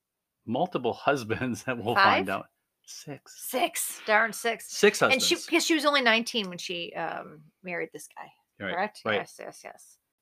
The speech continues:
Speaker 2: And the sad thing is, she said, bef-,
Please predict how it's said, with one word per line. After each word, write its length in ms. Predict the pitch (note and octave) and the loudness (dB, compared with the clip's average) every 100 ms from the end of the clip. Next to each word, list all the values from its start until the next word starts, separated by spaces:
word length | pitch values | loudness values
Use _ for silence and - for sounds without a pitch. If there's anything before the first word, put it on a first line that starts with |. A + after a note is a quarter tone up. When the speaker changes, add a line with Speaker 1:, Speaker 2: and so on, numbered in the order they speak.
| _ - | _ -2
Speaker 2:
And 520 | G#3 G#3 G3+ G3+ G#3 - _ _ _ _ _ _ _ _ - | 2 4 2 -2 -12 -18 _ _ _ _ _ _ _ _ -12
the 160 | G3+ | -8
sad 460 | G3 B3+ B3+ D#4 - | 0 6 8 6 2
thing 220 | G3+ F#3 | -6 -4
is, 200 | F#3 F#3 | -10 -10
she 160 | - G#3+ | -10 -8
said, 320 | - G3 F3+ _ _ _ _ _ _ _ _ - | -2 -2 -4 _ _ _ _ _ _ _ _ -8
bef-, 220 | G3+ - | -8 -8